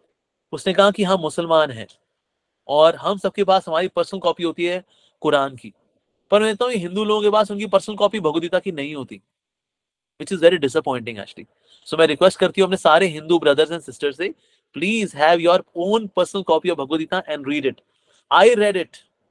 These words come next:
मैंने शुरू शुरू में उसको पढ़ना शुरू किया था as a matter of competition, क्योंकि multiple choice question आने हैं तो मैं पढ़ लेती हूँ।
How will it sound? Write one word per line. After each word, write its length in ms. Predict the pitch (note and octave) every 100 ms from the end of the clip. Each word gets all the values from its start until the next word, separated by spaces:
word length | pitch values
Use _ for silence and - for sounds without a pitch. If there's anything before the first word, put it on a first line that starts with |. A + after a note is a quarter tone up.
| _ -
मैंने 200 | D#3+ G#3+
शुरू 220 | G3+ G3+
शुरू 160 | G#3 G#3+
में 60 |
उसको 160 | F#3+ G3+
पढ़ना 220 | F#3 G3
शुरू 200 | F#3+ F#3+
किया 120 | F#3
था 120 | F#3
as 80 | G3+
a 60 | F3+
matter 220 | E3+ G#3
of 60 | G3+ E3
competition, 420 | D#3 D#3 D3 A2+ _ _ _ _ _
क्योंकि 220 | D#3 D#3
multiple 320 | D3+ D3+ D#3+
choice 240 | E3 E3+ -
question 260 | - F3
आने 200 | D#3+ F3
हैं 220 | F#3+ A#3+ F#3 _ _ _ _ -
तो 100 | D3+
मैं 100 | D#3+
पढ़ 160 | D#3
लेती 240 | C#3 A2+
हूँ। 80 | G#2+